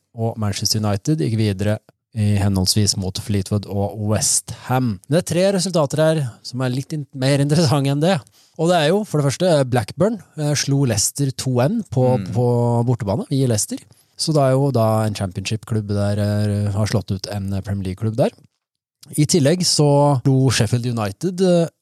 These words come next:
Speaker 1: Tottenham, eh, en null. Så da er jo også Tottenham gått ut av, eh, F A-cupen. Den siste, som kanskje er det mest oppsiktsvekkende,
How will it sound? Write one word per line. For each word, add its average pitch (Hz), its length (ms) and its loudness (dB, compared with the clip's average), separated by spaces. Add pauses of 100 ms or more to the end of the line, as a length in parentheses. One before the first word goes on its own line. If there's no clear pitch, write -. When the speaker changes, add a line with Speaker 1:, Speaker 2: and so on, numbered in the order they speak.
(220)
Speaker 1:
Tottenham, 147 580 -2 (280)
eh, 117 160 0 (140)
en 117 180 2
null. 208 260 2 (320)
Så - 160 -6
da 117 160 2
er 101 80 2
jo 107 120 -2
også - 200 -4
Tottenham - 500 -6
gått 165 220 0
ut 160 240 0
av, 127 240 2
eh, 127 220 0
F 117 80 0
A-cupen. 113 340 0 (760)
Den 143 120 -14
siste, 165 420 0
som 175 100 -2
kanskje 139 300 -2
er 135 40 0
det 127 100 -2
mest - 340 -4 (580)
oppsiktsvekkende, 143 800 0